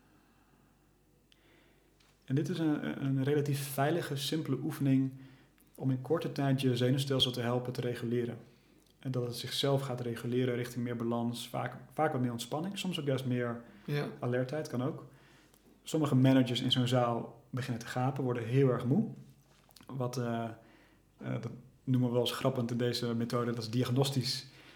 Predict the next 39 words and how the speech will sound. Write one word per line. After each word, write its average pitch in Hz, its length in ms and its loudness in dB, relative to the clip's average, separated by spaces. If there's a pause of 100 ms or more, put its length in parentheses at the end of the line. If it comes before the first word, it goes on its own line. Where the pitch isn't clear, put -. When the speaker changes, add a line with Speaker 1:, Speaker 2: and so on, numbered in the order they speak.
(140)
Speaker 1:
voor 123 420 2
dat 127 200 0
systeem, 135 440 2
hè, 151 80 2
dat 131 120 -2
die - 80 -10
persoon 127 220 -4
waarschijnlijk 135 400 0
stress 139 240 -2
heeft 143 120 -2
opgestapeld, 143 720 -6 (140)
die 127 220 0
nu 131 100 8
de 127 120 6
kans 143 280 2
krijgt 131 260 -2
om 123 60 -2
zichzelf 123 300 -6
te 110 60 -10
tonen 127 240 -2
van, 123 120 -4
"Wow, 131 260 2
ik 117 60 -2
ben - 100 -6
eigenlijk 127 320 -6
zo 151 260 -2
moe." 135 180 2 (300)
Speaker 2:
Ja. 117 220 4
Speaker 1:
Ik 110 60 2
heb - 220 -6
echt 143 200 -4
behoefte 131 280 0
aan 123 180 -2
zo'n 117 380 -4 (640)
herstelmoment 131 880 4
om 127 160 -2
echt - 200 -4
even, 127 320 -2
hè, 131 320 -6